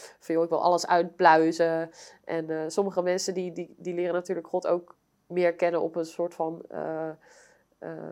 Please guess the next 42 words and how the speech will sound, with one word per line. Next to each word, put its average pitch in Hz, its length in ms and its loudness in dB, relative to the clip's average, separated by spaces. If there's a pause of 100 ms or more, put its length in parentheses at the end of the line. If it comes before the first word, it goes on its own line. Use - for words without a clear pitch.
(340)
ja, 190 240 0
op - 140 0
een 220 100 2
onverwachte 220 560 6
mazi-, 175 380 0
manier, 185 440 0
om 220 100 2
het 226 120 2
zo 220 200 4
te 220 120 -4
zeggen. 208 460 2 (580)
En, 180 300 0
ehm, 170 340 0 (920)
ja, 175 180 2
ik 165 80 0
vind 180 140 2
het 170 80 -4
wel 175 140 8
heel, 180 300 4
heel 180 200 0
mooi 180 300 4
om 190 80 0
te 170 120 -12
zien 170 340 -4
dat, 165 340 2
dat 160 360 -2 (480)
omdat 180 360 2
jij, 180 180 6
zeg 175 160 0
maar, 165 120 -2
die 170 120 -10
vragen 180 360 2
hebt 165 140 -2
gesteld 180 520 6
en - 120 -4
mensen 180 240 0
daar 175 140 2
ook 180 140 2
in 175 140 -4
mee 185 260 4
wil 170 180 2
nemen, 156 500 0